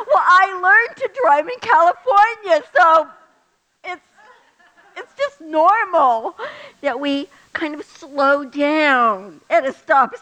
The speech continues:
sign and we look both ways and then we keep going. You get better gas mileage <laughs> to do that when you do that.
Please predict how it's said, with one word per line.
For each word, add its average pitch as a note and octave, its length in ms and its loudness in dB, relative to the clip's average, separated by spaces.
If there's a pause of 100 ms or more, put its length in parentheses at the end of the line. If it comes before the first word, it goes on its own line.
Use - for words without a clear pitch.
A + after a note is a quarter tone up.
sign A3 480 -2 (500)
and C4 140 -2
we C4+ 160 -6
look C4 420 -4 (120)
both C#4 280 -2
ways C#4 400 -2
and B3+ 180 -6
then A#3+ 140 -4
we A#3+ 240 -6 (400)
keep C4 220 -10
going. C#4+ 320 -4
You C4 80 -8
get - 240 -6
better F#4+ 240 0
gas F#4 320 -2 (120)
mileage B3 580 -4
<laughs> - 20 -20
to G4 100 -12
do D#4 120 -16 (540)
that C4+ 220 0
when C#4 180 -12
you C4+ 200 -18
do D4+ 240 -14
that. G3+ 320 -2